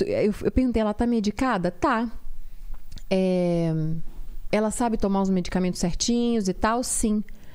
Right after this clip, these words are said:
Aí eu falei, "O que que você quer que, o que, o que que você quer?" "Eu, eu queria que minha tia voltasse." Eu falei, "Olha, eu vou tentar conversar com a sua tia. É o máximo que eu posso fazer,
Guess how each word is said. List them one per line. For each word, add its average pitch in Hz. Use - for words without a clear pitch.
Aí 185
eu 185
falei, 156
"O -
que 294
que -
você 285
quer 220
que, -
o 214
que, -
o 226
que 285
que -
você 254
quer?" 160
"Eu, 185
eu 240
queria 254
que 247
minha 262
tia 254
voltasse." 240
Eu 180
falei, 151
"Olha, 165
eu 196
vou 220
tentar 254
conversar 285
com -
a 262
sua 320
tia. 156
É 180
o 190
máximo 226
que 185
eu 175
posso 165
fazer, 196